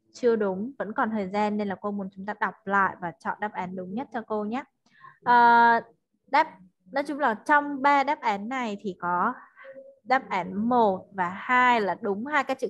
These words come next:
cái đấy sẽ xuất hiện trong ba đáp án rồi, nhưng mà chúng ta đang đặt sai vị trí thôi. Được chưa? E và B có mặt trong đáp án nhưng chúng ta đang đặt sai vị trí rồi. Hãy đọc lại và xem xét lại cho cô, sắp xếp sao cho đúng. Được chưa?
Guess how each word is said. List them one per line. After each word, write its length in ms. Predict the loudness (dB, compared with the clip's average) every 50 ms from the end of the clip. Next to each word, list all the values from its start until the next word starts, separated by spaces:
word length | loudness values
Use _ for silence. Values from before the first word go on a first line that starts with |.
| -2
cái 200 | 0 2 2 2
đấy 140 | 0 -2 -4
sẽ 200 | -4 -4 -6 -6
xuất 180 | -6 -8 -10 -6
hiện 200 | -6 -6 -6 -6 -6
trong 160 | -8 -6 -4
ba 140 | -4 -4 -4
đáp 120 | -4 -4
án 220 | -6 -6 -8 -6 -6
rồi, 220 | -4 -4 -4 -4 -4
nhưng 80 | -8
mà 60 | -8 -10
chúng 100 | -10 _
ta 100 | -6 -6
đang 100 | -4 -4
đặt 120 | -6 -10 -6 -4
sai 160 | -2 -2 -2
vị 80 | -2 -6 -10
trí 180 | -12 -12 -8 -4
thôi. 240 | -2 0 0 0 -2 -4 _ _ _ _ _ _ _ _ _ _
Được 100 | -12 -8
chưa? 200 | -4 -2 -2 -2 -4 -6 -18 -20 -20 _ _ _ _
E 360 | 2 4 4 6 6 6 6
và 180 | 4 4 2 2
B 100 | 2 0 0 2 0 0 -2
có 120 | -4 -4 -4
mặt 180 | -4 -6 -8 -8
trong 140 | -10 -8 -6
đáp 120 | -6 -6 -4
án 240 | -2 -4 -2 -4 -6 -8
nhưng 380 | -6 -4 -4 -2 -2 -4 -4 -8 -10
chúng 100 | -10 -8
ta 100 | -8 -8
đang 140 | -6 -8
đặt 100 | -10 -10 -8 -6
sai 100 | -6 -6
vị 100 | -6 -8 -12
trí 180 | -12 -12 -8 -4
rồi. 240 | -2 -2 -2 -2 -6 -10
Hãy 220 | -12 -12 -12 -12 -12 _ _
đọc 260 | -2 -2 -2 -2 -2 -2
lại 240 | 0 0 0 -2 -2
và 220 | 0 0 0 0 -2 -6 -14 -20 -20 _ _ _ _ _
xem 220 | _ -8 -8 -6 -4
xét 220 | -4 -4 -4 -2
lại 120 | -4 -4 -6
cho 80 | -8 -8
cô, 260 | -4 -2 -2 -2 -4 -6
sắp 120 | -10 -12 -10 -10
xếp 80 | -10 -8 -8
sao 100 | -8 -8 -8
cho 60 | -8
đúng. 320 | -10 -10 -10 -12 -14 -18 _ _ _ _ _ _ _ _ _ _ _ _ _ _ _ _ _ _ _ _ _ _ _ _ _ _ _ -16
Được 80 | -10 -4
chưa? 140 | -2 -2 -2